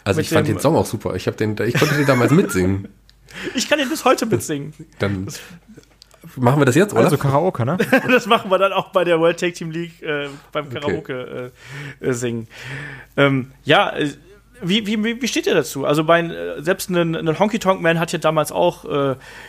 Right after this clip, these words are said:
Speaker 2: diese Geschichte gehabt, dass er dann auch die Songs selber eingesungen hat, dass er auch so ein bisschen der, der Elvis-Imitator da gewesen ist. Ähm,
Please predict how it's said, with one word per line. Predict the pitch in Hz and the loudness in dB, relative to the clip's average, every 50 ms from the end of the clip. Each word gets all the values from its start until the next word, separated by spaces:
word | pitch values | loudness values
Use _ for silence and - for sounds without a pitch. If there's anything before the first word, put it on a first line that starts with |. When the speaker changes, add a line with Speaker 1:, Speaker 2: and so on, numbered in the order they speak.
| - - | -6 -4
Speaker 2:
diese | 151 147 151 143 | -2 -2 0 0
Geschichte | 147 - - 170 160 - 165 | -2 0 0 -2 -2 -2 -2
gehabt, | 143 147 135 143 143 143 - | -2 0 2 2 0 0 -2
dass | 143 135 151 | -6 -4 -2
er | 147 139 | -2 0
dann | 143 139 147 | 0 0 0
auch | 143 143 - | -2 -6 -6
die | - 151 | -6 -2
Songs | - 156 151 143 135 | 0 0 0 2 4
selber | 151 147 139 147 | 2 4 4 2
eingesungen | - 151 147 143 139 131 143 143 143 139 | 0 0 -2 -2 -2 0 0 0 2 2
hat, | 143 139 135 | 0 0 -2
dass | 135 - | -2 -2
er | - 139 139 | -2 -2 0
auch | 143 143 135 | 0 -2 -2
so | - 147 | -2 -6
ein | 135 | -6
bisschen | 135 139 - 156 139 | -6 -6 -6 -6 -4
der, | 139 131 127 123 123 123 123 | -2 0 2 2 2 0 0
der | 120 131 - | -4 -4 -2
Elvis-Imitator | 143 143 135 135 131 - - 151 147 - 143 139 131 139 135 | -2 -2 -2 -2 -6 -6 -8 -8 -6 -2 -2 -2 0 0 -2
da | 131 131 | -4 -4
gewesen | 127 131 127 135 135 131 123 139 | -4 -4 -4 -4 -4 -4 -4 -6
ist. | 151 143 131 123 - - - - - - - - - | -8 -8 -6 -8 -8 -10 -12 -18 -18 -20 -18 -6 -2
Ähm, | 143 135 135 127 | 0 0 0 -2